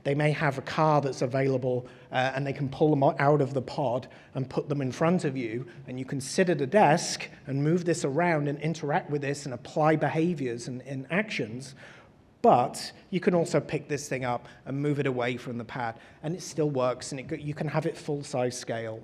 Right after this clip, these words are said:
et cetera. So we're not trying to limit this in any way. It's just to, to, to help with, um, what we can do to minimize that risk. And the other bigger, bigger idea here, which I think touches everybody here, is to lower the bar to adoption in,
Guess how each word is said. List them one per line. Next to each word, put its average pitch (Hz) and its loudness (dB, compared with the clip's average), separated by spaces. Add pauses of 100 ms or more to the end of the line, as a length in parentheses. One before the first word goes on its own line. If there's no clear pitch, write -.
et 123 -16
cetera. 113 -10
So 135 -2 (300)
we're 202 2
not 220 4 (320)
trying 175 -2
to 165 2
limit 147 -2
this 117 -6
in 107 -10
any 107 -14
way. 95 -14
It's 135 -10
just - -6
to, 127 -6 (120)
to, 139 -10
to 147 -12
help 110 -12
with, 110 -10 (180)
um, - -18 (1040)
what 156 -2
we 151 0
can 135 -4
do 143 -2
to 135 -10
minimize 120 -8
that 135 -14
risk. 135 -14 (720)
And 202 6
the 240 10
other 269 8
bigger, 220 10
bigger 180 8
idea 135 6
here, 127 -2
which 175 0
I 190 4
think 180 -2
touches 170 2
everybody 147 2 (120)
here, 127 -2
is 139 -4
to 175 -2
lower 170 6
the 170 2
bar 139 0
to 135 -6
adoption 139 -4
in, 123 -8